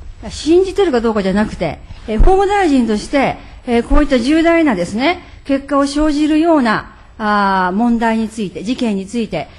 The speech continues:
たとえ学校内で起きたとしてもですよ、それを教育現場のものだからといって治外法権にするのではなくて、えー、犯罪事実、犯罪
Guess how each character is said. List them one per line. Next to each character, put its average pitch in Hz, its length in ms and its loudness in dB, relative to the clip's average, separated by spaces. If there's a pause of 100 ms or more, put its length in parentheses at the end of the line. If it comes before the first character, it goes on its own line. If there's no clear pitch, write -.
(140)
た 254 140 -6
と 330 120 -2
え 349 120 0
学 277 280 -4
校 403 180 -4
内 330 240 0
で 240 80 -2
起 262 180 -4
き - 40 -18
た 247 100 -6
と 220 80 -8
し 208 80 -10
て 285 100 -4
も 214 120 -4
で 147 100 -12
す 156 140 -14
よ、 247 200 -6 (220)
そ 294 120 -8
れ 311 80 -2
を 254 60 -4
教 339 200 -2
育 392 180 -6
現 392 220 -4
場 311 100 0
の 254 100 -2
も 262 120 -2
の 294 120 -2
だ 240 120 -2
か 226 100 -4
ら 254 140 -4
と 254 80 -8
い 220 80 -6
っ - 20 -16
て 202 120 -10
治 262 160 -8
外 339 180 -2
法 339 200 -2
権 240 140 -6
に 208 80 -8
す 262 100 -12
る 269 100 -4
の 262 120 -4
で 208 120 -6
は 190 100 -8
な 240 140 -8
く 233 120 -8
て、 202 240 -4 (300)
え 214 140 -2
ー、 - 20 -2
犯 330 240 0
罪 320 220 2
事 320 60 -2
実、 269 340 -2 (260)
犯 311 240 0
罪 233 220 -2